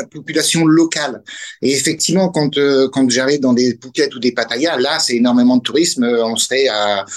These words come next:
euh, pour donner, euh, une idée en France, à Cannes, euh, avec, euh, pendant le festival de, de Cannes. Et donc, euh, là, c'est, pour moi, c'est pas intéressant de montrer cette,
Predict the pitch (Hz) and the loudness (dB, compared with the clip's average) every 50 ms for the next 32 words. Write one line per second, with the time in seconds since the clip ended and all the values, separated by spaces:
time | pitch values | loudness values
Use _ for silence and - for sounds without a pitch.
0 | - - - _ - 101 107 104 - - - 104 107 107 113 120 123 123 120 117 | -14 -14 -12 _ -2 -2 -2 -2 -2 -4 -2 0 2 2 2 2 2 2 0 0
1 | 107 107 104 104 104 104 110 110 110 110 110 120 113 107 101 - - - 143 156 | 0 0 0 2 2 4 4 4 4 2 2 0 0 0 -2 -4 -4 0 0 0
2 | 151 - 123 98 110 110 - - 135 143 156 160 151 135 127 120 117 117 113 107 | 0 0 -2 -2 -4 -4 -4 -4 -2 0 0 2 2 2 2 2 2 0 0 0
3 | 104 117 127 127 - 120 110 110 104 104 104 101 98 101 101 98 - 117 120 127 | -2 -2 -4 -4 -2 0 0 2 2 0 0 0 2 0 0 0 0 0 0 0
4 | 135 131 - 139 127 - - - 131 120 117 113 110 113 107 101 101 110 110 - | 2 0 0 0 -2 -2 -2 -2 -2 -2 -2 -2 -2 -2 -4 -4 -8 -8 -6 -4
5 | 135 156 165 139 117 - - - - - - - - 104 127 147 160 160 160 - | -4 -4 -4 -6 -10 -14 -14 -14 -14 -14 -10 -6 -4 -2 0 0 0 0 -4 -8
6 | - - - _ - - 117 120 120 120 120 117 117 117 113 113 113 107 - - | -16 -20 -20 _ -6 -4 -2 0 0 2 2 2 4 4 4 4 4 2 -2 -6
7 | _ - - 135 135 139 156 165 160 - - - - _ _ _ _ _ _ _ | _ -6 -2 0 0 2 2 0 -2 -2 -4 -6 -8 _ _ _ _ _ _ _
8 | _ _ _ _ _ - - - - - 156 175 196 190 - - - - 185 175 | _ _ _ _ _ -18 -12 -6 -2 0 0 2 0 0 -2 -2 -2 -2 -2 -2
9 | - 180 160 156 151 - 180 180 165 165 170 160 - 175 185 180 - 156 139 - | -2 -2 -2 -2 0 0 2 2 2 2 2 0 0 0 0 0 0 -2 -2 -4